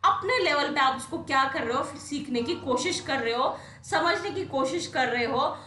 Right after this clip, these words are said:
उसे क्या बोलेंगे, Indocretization। इसका simple meaning पूछ लिया जाता है,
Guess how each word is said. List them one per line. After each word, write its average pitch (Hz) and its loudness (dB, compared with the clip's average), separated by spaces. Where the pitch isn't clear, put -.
उसे 403 -2
क्या 302 4
बोलेंगे, 233 0
Indocretization। 302 -2
इसका 403 -6
simple 403 0
meaning 320 0
पूछ - -2
लिया 254 2
जाता 214 0
है, 247 2